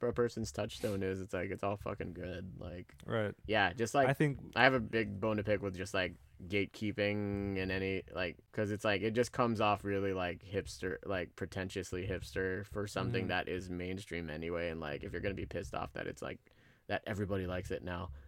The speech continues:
Speaker 1: like, I think it's just, I don't know, just focus on the parts you like about it then. Just
Speaker 2: Yeah.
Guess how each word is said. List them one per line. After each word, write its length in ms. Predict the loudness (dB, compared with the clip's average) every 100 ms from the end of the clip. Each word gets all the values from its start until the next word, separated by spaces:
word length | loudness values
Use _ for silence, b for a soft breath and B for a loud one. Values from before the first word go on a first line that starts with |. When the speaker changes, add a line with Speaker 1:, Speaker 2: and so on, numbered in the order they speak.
| b b b -6
Speaker 1:
like, 440 | -4 -4 -8 -16 -20 _ _ -20 -16 -12 -8
I 40 | -6
think 200 | -4 -6
it's 320 | -8 -12 -16 -14 -12 -12 -18 -20 -20 -10
just, 180 | -8 -8 -2
I 80 | 2
don't 80 | 4
know, 140 | 4
just 160 | 0 -2
focus 400 | 0 2 2 2
on 440 | 2 2 2 0
the 100 | 0
parts 280 | 0 -2 -4
you 100 | -4
like 200 | -2 -2
about 260 | -4 -6 -8
it 100 | -6
then. 300 | -6 -6 -6
Just 240 | -8 -10 -14 -6
Speaker 2:
Yeah. 260 | -2 -2